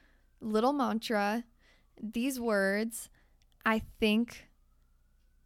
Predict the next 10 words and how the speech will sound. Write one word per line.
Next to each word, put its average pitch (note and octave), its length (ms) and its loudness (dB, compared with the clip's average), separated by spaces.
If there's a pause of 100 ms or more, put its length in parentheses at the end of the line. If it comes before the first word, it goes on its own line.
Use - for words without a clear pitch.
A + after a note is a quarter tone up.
(220)
are, A#3 260 6
they're A3+ 200 4
getting A#3+ 420 4
me G#3 180 4
through D4 540 0 (100)
this D4 240 0
perfectionism D4 840 -2
loop, D4 280 -2 (100)
and G#3+ 160 -2
I G#3 160 -2